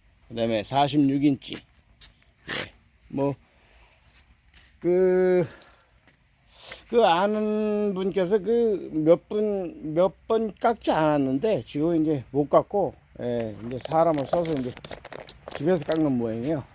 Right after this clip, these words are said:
예, 그런데 이제 이게 시동이 안 걸려요. 예, 시동이 안 걸리는데 일단 그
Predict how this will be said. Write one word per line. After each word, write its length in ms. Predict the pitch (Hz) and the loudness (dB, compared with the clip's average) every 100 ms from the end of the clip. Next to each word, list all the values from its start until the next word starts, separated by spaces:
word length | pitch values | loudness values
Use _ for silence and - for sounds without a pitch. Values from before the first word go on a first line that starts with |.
| - | -4
예, 220 | 127 127 | -2 -2
그런데 260 | - 185 214 | -2 0 0
이제 180 | 185 180 | 2 0
이게 220 | 160 156 - | 0 -6 -10
시동이 400 | - - 262 294 254 | -12 -4 2 4 6
안 100 | 208 | 4
걸려요. 280 | 185 143 104 - - - - - | 2 0 -6 -18 -20 -20 -20 -16
예, 140 | 117 101 | -16 -16
시동이 200 | - 175 | -12 -10
안 100 | 160 | -8
걸리는데 460 | 147 139 143 196 151 - - - - - - - - - | -8 -6 -4 -2 -4 -6 -18 -18 -18 -16 -16 -16 -18 -10
일단 420 | 180 202 262 254 233 | -6 0 0 2 4
그 600 | 240 240 240 240 240 | 6 6 6 6 6